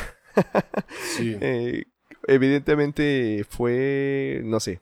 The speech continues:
Speaker 1: ahí sí tú lo tienes que responder, yo no soy biólogo, pero en el caso de, del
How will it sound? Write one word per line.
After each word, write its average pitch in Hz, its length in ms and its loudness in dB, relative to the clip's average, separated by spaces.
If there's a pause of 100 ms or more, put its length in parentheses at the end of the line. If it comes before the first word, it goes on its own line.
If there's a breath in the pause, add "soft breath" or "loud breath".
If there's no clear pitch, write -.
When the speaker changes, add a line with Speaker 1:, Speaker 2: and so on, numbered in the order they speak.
(120)
Speaker 1:
ahí 113 200 0
sí 120 140 -6
tú 120 160 -2
lo 110 480 2
tienes 123 280 -4
que 113 100 -2
responder, 117 520 0
yo 120 140 -4
no 123 140 -4
soy 117 280 -2
biólogo, 156 480 4 (680 loud breath)
pero 139 540 6
en 143 200 2
el 135 140 2
caso 156 340 2
de, 135 240 2
del 113 320 -2